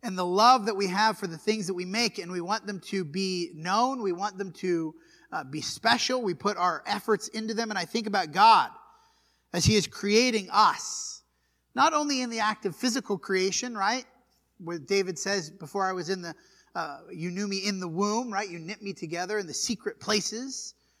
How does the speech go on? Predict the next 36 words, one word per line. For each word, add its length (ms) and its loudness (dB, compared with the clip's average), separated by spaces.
But 120 2
also 360 6
as 120 2
he's 200 0
creating 480 -2
us 360 -4
now 520 -4
into 320 -4
the 100 -4
image 220 -6
of 80 -6
his 120 -8
son, 380 -6
as 140 -2
he's 120 0
creating 460 0
his 280 -2
church 800 0
and 160 -6
creating 440 0
us 240 0
as 200 0
a 120 2
body 420 6
of 140 -4
people 440 2
who 140 6
will 140 6
serve 400 6
others, 440 4
who 80 -4
will 160 2
love 300 4
like 240 0
he 160 2
does, 560 4